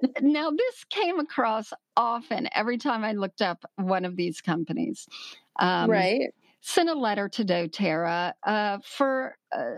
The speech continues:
Speaker 1: allowing their distributors to market its products as possible treatments or cures for Ebola,
Speaker 2: Sure. <laughs>
Speaker 1: cancer,
Speaker 2: Uh-huh.
Speaker 1: autism,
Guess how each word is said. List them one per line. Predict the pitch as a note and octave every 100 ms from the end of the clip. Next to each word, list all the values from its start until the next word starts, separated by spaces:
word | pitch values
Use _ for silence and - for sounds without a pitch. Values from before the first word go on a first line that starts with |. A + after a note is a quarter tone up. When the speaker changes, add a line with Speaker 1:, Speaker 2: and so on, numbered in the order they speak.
| -
Speaker 1:
allowing | C4+ C#4+ C4+ C#4 C4+
their | A#3
distributors | G#3+ A3 - - A3+ G#3 F3+ F3 F3 E3
to | -
market | A3 G#3+ B3+ F4 C#4+
its | B3 - -
products | - A3+ G3+ F#3 F3 E3+ F3 - - -
as | G#3+ A3
possible | - - C4+ D#4+ - E4 E4+ E4+
treatments | - D4 D4+ E4+ D4+ D#4+ D#4+
or | D#4
cures | - C#4 A#3 F#3+ G3 -
for | - - D4+ E3+ - - _ _ _ _ - - _ _ _ A#3
Ebola, | A3+ F3+ G3 C4 F4+ D#4 A2 D#3+ B3 - _ _ _ _ _ -
Speaker 2:
Sure. | - - A#3+ A#3+ B3 C4 - F#4
<laughs> | - G4
Speaker 1:
cancer, | C4+ A3+ A3 A3+ A3 - F4 G#4 B4 - _ _ _ _ _ - - _ _ - -
Speaker 2:
Uh-huh. | A3+ F3+ F3+ -
Speaker 1:
autism, | C4 A#3+ C4 G3+ G4+ G4+